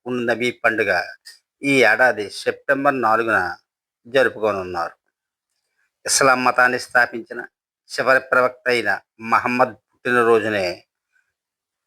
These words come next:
ఈద్ మిలాద్ ఉన్ నబీ పండుగగా జరుపుకుంటారు. ఈ పండుగను మవ్లిద్ అని కూడా పిలుస్తారు.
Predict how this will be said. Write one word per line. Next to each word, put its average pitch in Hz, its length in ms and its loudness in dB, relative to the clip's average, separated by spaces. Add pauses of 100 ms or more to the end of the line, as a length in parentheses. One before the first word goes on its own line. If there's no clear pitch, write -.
(460)
ఈద్ 160 280 6 (140)
మిలాద్ 127 440 4 (180)
ఉన్ 131 240 -4
నబీ 120 220 0
పండుగగా 110 600 0 (400)
జరుపుకుంటారు. 98 760 -2 (1120)
ఈ 143 100 4
పండుగను 117 720 0 (840)
మవ్లిద్ 123 720 0 (140)
అని 131 120 -2
కూడా 127 200 4
పిలుస్తారు. - 600 -6